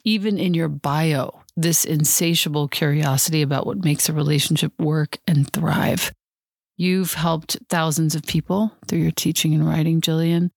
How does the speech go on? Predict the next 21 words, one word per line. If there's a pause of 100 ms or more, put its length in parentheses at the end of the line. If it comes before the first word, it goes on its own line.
(340)
to
revolutionize
their
relationship
with
themselves (320)
so
that
they
can
transform (460)
their
relationships (360)
with (100)
others. (480)
You
are
extremely
sought
after. (600)
I